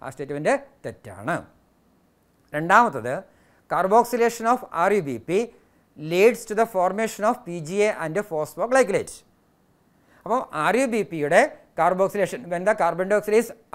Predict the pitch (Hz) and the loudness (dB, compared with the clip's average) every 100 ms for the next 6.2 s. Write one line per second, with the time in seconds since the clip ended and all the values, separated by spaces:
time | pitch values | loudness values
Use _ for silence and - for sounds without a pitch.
0 | 151 170 190 202 202 214 233 - 160 175 | 0 2 2 2 0 2 2 2 -2 -2
1 | 175 135 123 104 180 269 285 _ _ _ | -2 -2 -8 -2 2 2 -2 _ _ _
2 | _ - 131 147 165 160 208 - 127 131 | _ -8 -4 -2 -4 0 0 0 -8 -8
3 | 151 160 151 165 165 170 170 170 139 156 | 0 0 0 0 0 -2 -4 -6 -8 -2
4 | 156 156 165 170 175 175 180 185 196 269 | 0 0 -2 -2 -2 -2 0 2 2 0
5 | - _ _ _ _ _ _ _ - 143 | -6 _ _ _ _ _ _ _ -4 -2
6 | 160 170 | 0 2